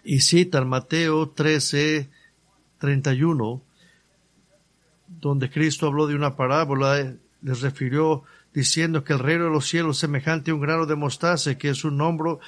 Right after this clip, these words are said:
hombre tomó y sembró en su campo, y esta es la más pequeña de todas las semillas, pero cuando ha crecido completamente es la mayor de las hortizas y se hace árbol, de tal manera que las aves del cielo viven y añiden en su rana,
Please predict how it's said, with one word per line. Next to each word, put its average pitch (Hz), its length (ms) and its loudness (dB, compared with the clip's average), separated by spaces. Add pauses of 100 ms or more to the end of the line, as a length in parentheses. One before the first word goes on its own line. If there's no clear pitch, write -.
(100)
hombre 165 300 0
tomó 156 480 0
y 139 60 0
sembró 139 420 -2
en 156 80 -2
su 131 160 -8
campo, 156 340 -2
y 135 120 -2
esta 156 180 -4
es 151 80 -4
la 143 100 0
más 160 280 -2
pequeña 151 400 -2
de 151 120 0
todas 151 280 -2
las 156 140 -2
semillas, 156 540 0 (320)
pero 139 200 2
cuando 143 240 2
ha 139 40 2
crecido 160 440 0
completamente 151 720 0
es 143 80 -4
la 151 80 0
mayor 139 320 0
de 151 80 0
las 147 200 0
hortizas 147 560 -4
y 147 80 -2
se 131 180 -2
hace 127 260 -2
árbol, 151 260 -2
de 127 100 -4
tal 143 140 -6
manera 143 400 -2
que 139 100 -8
las 123 200 -6
aves 143 180 -4
del 175 140 -6
cielo 147 260 -2
viven 147 480 -2 (420)
y 139 140 0
añiden 143 640 2
en 147 140 -2
su 143 240 -2
rana, 131 480 -2